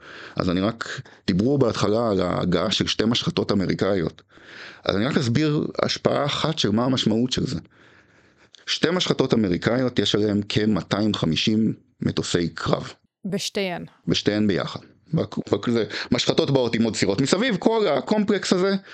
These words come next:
Speaker 1: זה כמאתיים חמישים מטוסי קרב. כמה מטוסי קרב יש לחיל האוויר הישראלי? טיפה יותר משלוש מאות. זאת אומרת, מה שהאמריקאים הביאו לפה, זה בקאפ של כמעט עוד חיל אוויר ישראלי.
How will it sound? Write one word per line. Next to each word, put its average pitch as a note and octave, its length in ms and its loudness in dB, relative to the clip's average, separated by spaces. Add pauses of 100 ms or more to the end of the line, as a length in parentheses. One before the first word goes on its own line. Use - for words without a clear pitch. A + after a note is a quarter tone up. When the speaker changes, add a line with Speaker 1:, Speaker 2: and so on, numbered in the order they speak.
(360)
Speaker 1:
זה C#3 220 0
כמאתיים B2+ 480 2
חמישים A2+ 400 2
מטוסי E2+ 360 0
קרב. - 240 -2 (960)
כמה A#3 240 0
מטוסי E3+ 280 0
קרב E2+ 240 0
יש - 160 0
לחיל D#2+ 220 0
האוויר E2 260 0
הישראלי? - 400 -2 (380)
טיפה - 240 -2
יותר G3 240 0
משלוש - 420 -2
מאות. - 260 -6 (380)
זאת - 100 -2
אומרת, - 200 2
מה A#3+ 100 2
שהאמריקאים D#3 800 2
הביאו G#2 400 2
לפה, A#2+ 300 0 (1040)
זה G#2 240 0
בקאפ - 380 2 (320)
של F#3+ 400 2 (100)
כמעט A3+ 400 0 (240)
עוד - 240 2
חיל E3+ 220 2
אוויר C3 240 2
ישראלי. G2 400 0